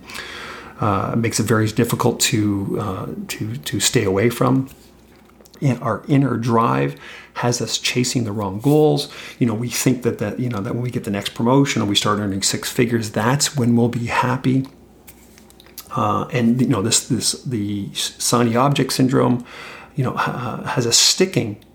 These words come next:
uh, prevents us from sticking with long-term goals. You know, you know, so, you know, how many times have, you know, you've gone to search for something on the web and you just get lost for hours,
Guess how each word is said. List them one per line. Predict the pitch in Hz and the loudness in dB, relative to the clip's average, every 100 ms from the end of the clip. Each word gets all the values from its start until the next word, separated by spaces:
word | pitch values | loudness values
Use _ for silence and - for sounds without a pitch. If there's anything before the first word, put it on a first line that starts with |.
| _ - | _ -8
uh, | 120 107 107 139 | -4 -4 -4 -4
prevents | - 113 175 - | 0 4 4 2
us | 107 | -2
from | - 113 | -4 -4
sticking | 127 - 127 | -6 -8 -8
with | 117 | -4
long-term | 104 113 - 101 | -4 -4 -4 -4
goals. | 95 95 - - - - - - | 0 -2 -2 -10 -14 -16 -16 -2
You | 120 | 0
know, | 110 | 2
you | 135 | 0
know, | - | -2
so, | - 117 110 107 - | 0 0 2 -2 0
you | 139 | 0
know, | 101 | 2
how | - | 4
many | 135 127 | 4 4
times | 117 117 117 | 2 2 2
have, | 113 110 | 2 0
you | 110 | -2
know, | - | -2
you've | 120 120 | -4 -2
gone | 120 117 117 | 2 2 2
to | 117 - 113 110 | 0 -2 -2 0
search | - 120 | 0 0
for | 123 | 2
something | - 110 120 110 | 0 0 0 0
on | |
the | 104 | 0
web | 104 107 104 98 - - - - | 0 0 0 -4 -12 -18 -20 -2
and | 143 | 2
you | 151 | 4
just | 190 - | 2 2
get | - | 2
lost | 127 127 156 147 | 2 4 2 0
for | - 101 | 0 -2
hours, | 131 165 185 101 | 0 2 2 0